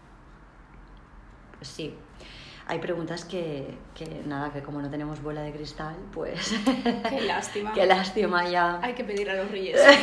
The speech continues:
Speaker 1: <laughs> No estaría nada mal. ¿Cuáles son, Jessica, los problemas visuales más comunes a los que te sueles enfrentar en tu trabajo con niños?
Speaker 2: Pues, como has podido ver,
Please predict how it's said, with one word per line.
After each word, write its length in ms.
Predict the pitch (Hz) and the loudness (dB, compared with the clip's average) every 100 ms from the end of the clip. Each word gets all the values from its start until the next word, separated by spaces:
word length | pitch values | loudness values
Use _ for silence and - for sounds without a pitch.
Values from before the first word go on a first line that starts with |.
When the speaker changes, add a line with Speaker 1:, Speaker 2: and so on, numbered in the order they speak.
| - - - | 8 6 4
Speaker 1:
<laughs> 500 | 269 - 285 - - | 2 4 4 4 2
No 80 | 262 - | 2 0
estaría 500 | - 359 320 - 277 | 2 4 6 4 4
nada 280 | 226 226 | 4 2
mal. 400 | 214 - - 269 - - - - - 427 403 359 - 349 - - - - - - - - | 0 -2 -2 -4 -6 -10 -12 -14 -6 -4 -4 -4 -8 -12 -14 -16 -18 -20 -20 -16 -10 4
¿Cuáles 320 | 226 269 294 | 6 8 4
son, 360 | 233 233 269 226 | 4 4 4 4
Jessica, 380 | 214 220 220 | 2 2 4
los 140 | 208 202 | 4 4
problemas 380 | 196 185 208 202 | 2 2 2 0
visuales 680 | 165 - 175 190 269 - - - - - - | -4 -4 -2 0 -2 -4 -12 -16 -16 -14 -4
más 280 | 214 262 | -2 -2
comunes 680 | - 214 202 214 254 359 - - | -2 2 4 6 4 2 -2 -2
a 60 | |
los 140 | 185 180 | -2 -2
que 100 | 190 | -2
te 240 | 180 175 | 2 2
sueles 320 | 175 185 185 | 2 0 -2
enfrentar 600 | 185 170 165 156 160 202 - | -4 -6 -6 -6 -4 -4 -2
en 280 | 180 156 151 | -2 -2 -2
tu 100 | - | -4
trabajo 400 | 160 156 175 196 | -2 -2 -2 -4
con 200 | 160 151 | -2 -2
niños? 520 | 147 131 - - - - - - - - - - | -2 -4 -6 -12 -16 -18 -20 -20 -18 -18 -20 -6
Speaker 2:
Pues, 720 | 262 254 226 214 196 - - - | 0 0 0 -4 -8 -10 -14 -14
como 280 | 208 202 208 | -10 -8 -6
has 160 | 214 | -8
podido 480 | - - 392 381 349 | -10 -4 2 2 2
ver, 220 | 320 311 | 0 -2